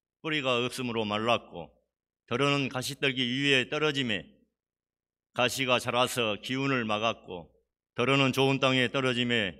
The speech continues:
어떤 것은 백 배, 어떤 것은 육십 배, 어떤 것은 삼십 배의 결실을 하였느니라.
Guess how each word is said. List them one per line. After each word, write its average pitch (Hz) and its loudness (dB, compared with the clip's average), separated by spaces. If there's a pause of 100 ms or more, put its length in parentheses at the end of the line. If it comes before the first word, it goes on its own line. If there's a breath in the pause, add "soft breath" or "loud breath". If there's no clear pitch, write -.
(140)
어떤 135 -4
것은 127 -2
백 - -8
배, 110 -2 (400)
어떤 135 -4
것은 131 -2
육십 120 -8
배, 87 -10 (300)
어떤 156 -4
것은 143 -2
삼십 165 -8
배의 147 2
결실을 123 -2
하였느니라. 120 -2